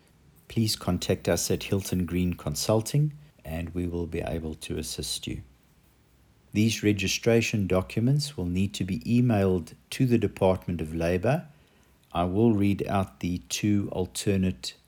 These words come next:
email addresses, and we will also place these on our website in the next day or two for your easy reference, in case you're not able to write them down at the moment while you're listening.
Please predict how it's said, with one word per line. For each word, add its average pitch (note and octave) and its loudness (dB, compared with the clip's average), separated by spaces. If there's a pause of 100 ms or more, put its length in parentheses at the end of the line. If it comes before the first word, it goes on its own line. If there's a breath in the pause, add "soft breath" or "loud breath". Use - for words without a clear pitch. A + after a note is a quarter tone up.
email G2 2
addresses, F#2+ 0 (260)
and F2 -4
we F2+ 0
will F2+ 0
also G2 0
place F#2 0
these F2 -2
on F2+ -4
our F2 -4
website E2 -4
in F2 -4
the E2 -4
next - -6
day E2+ 0
or E2 -2
two D#3 0 (360 soft breath)
for E2+ -6
your E2 -4
easy E2 -6
reference, - -4 (320)
in E2+ -10
case F#2 -2
you're E2 -4
not E2 -6
able E2 -6
to D#2+ -6
write E2 -2
them D#2 -4
down D#2 -2
at D2+ -6
the - -14
moment D#2 -4
while C#2+ -6
you're D#2 -6
listening. - -8